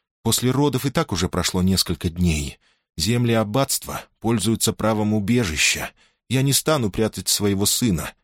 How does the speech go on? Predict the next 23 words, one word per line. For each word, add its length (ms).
не 120
покрою 460
его 220
позором 520
никогда». 640
В 120
глазах 420
ее 160
матери 680
искрились 520
слезы 460
гордости. 840
Жакетта 500
и 60
в 80
самом 320
деле 260
подхватила 560
оставленную 560
кем-то 360
у 80
двери 380
дубинку. 760